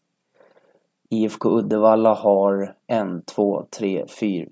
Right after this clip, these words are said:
fem, sex, sju spelare som har levererat jämn mycket mål, och det är Anna Holmqvist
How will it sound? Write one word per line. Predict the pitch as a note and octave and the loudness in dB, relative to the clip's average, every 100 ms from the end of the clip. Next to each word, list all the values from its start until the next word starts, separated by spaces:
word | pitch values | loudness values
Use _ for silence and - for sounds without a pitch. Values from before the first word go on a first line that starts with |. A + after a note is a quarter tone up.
| - | -4
fem, | F#2+ F2 - | -4 -4 -12
sex, | - - F2+ - - | -10 -6 -6 -6 -18
sju | - - - D#3 G#2+ | -14 -10 0 2 2
spelare | G2+ - G#2 G2+ F#2+ F#2 F#2 F#2 - _ _ _ _ _ _ _ _ _ _ _ _ _ | -4 -8 -4 -2 -2 -2 -2 -4 -8 _ _ _ _ _ _ _ _ _ _ _ _ _
som | - - F#2+ F#2+ F#2 F#2 F2+ _ _ _ _ _ _ | -14 -4 -4 -4 -8 -10 -12 _ _ _ _ _ _
har | - - F#2+ F#2 F2+ F2+ _ _ _ _ _ _ _ _ _ _ | -10 -2 0 0 -2 -8 _ _ _ _ _ _ _ _ _ _
levererat | G2+ G2+ F#2+ F#2 F2+ F2 | -2 0 0 0 -2 0
jämn | A2 G2+ F#2+ F#2+ | 0 0 0 -4
mycket | A2 B2+ - G2+ | -4 -4 -6 -6
mål, | F#2+ F2 D#2+ | -4 -4 -6
och | D2+ | -4
det | G2 | -2
är | F#2+ F#2 F#2 - _ _ _ _ | 0 0 -4 -12 _ _ _ _
Anna | A2+ A2 | -2 0
Holmqvist | G#2+ A2+ G#2 G2 A#2+ C#3 - - - | 0 0 0 -4 0 -2 -2 -16 -20